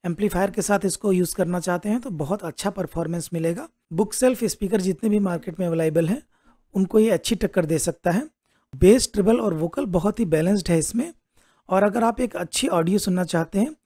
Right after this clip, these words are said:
अच्छे रिजोल्यूशन का ऑडियो सुनना चाहते हैं तो इस स्पीकर को ज़रूर आप बनाइए और सुनिए। तो उम्मीद करता हूँ कि आपको ये बिल्ड पसंद आया होगा और आप भी इस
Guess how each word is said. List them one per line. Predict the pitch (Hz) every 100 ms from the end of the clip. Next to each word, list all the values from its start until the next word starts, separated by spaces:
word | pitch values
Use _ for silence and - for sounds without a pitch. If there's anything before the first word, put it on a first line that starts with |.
| _ _ -
अच्छे | 180 - 233
रिजोल्यूशन | 175 180 170 170 202
का | 208
ऑडियो | 170 156
सुनना | 160 170 165
चाहते | 151 156 -
हैं | 196 302 _ _ _ -
तो | 180
इस | 165
स्पीकर | 202 185 170 196
को | - 240
ज़रूर | 170 180 196
आप | 165
बनाइए | 156 160 170 220
और | 226 170
सुनिए। | - 160 247 330 _ _ _ _ _ -
तो | 196
उम्मीद | 202 233 233
करता | 233 208
हूँ | 240 247
कि | 240
आपको | 185 -
ये | 202 190
बिल्ड | 185 196
पसंद | 196 170 180 175
आया | 175
होगा | 170 180 269 - _ _ -
और | 180
आप | 180 185
भी | 208
इस | 240